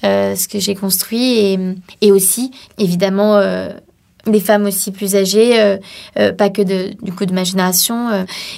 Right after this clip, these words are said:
et, et humainement, dans le travail, euh, c'est vraiment une chance, euh, parce que c'est des gens qui travaillent comme ça aussi, qui ont un sens de famille, de travail.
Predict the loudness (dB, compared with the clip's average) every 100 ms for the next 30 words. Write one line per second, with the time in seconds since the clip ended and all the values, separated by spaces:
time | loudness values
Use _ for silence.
0 | -2 2 2 0 0 2 2 2 2 2
1 | 2 0 0 0 0 0 -2 -2 0 0
2 | 0 -2 -4 -4 -4 -4 -2 -2 -4 -14
3 | -20 -20 -20 -20 _ _ _ _ 0 2
4 | 4 2 0 0 -2 -4 -2 -2 -2 -4
5 | -8 -12 -18 _ -20 -14 -4 -2 -2 -2
6 | -2 -2 -2 -4 -12 -10 -2 0 0 -2
7 | -8 -6 -4 -4 -2 -6 -6 -12 -10 -2
8 | 0 0 0 0 -2 -4 -6 -6 -8 -14
9 | -20 -20 -12 -2 0 0 -2 -2 -6 -6
10 | -6 -2 -4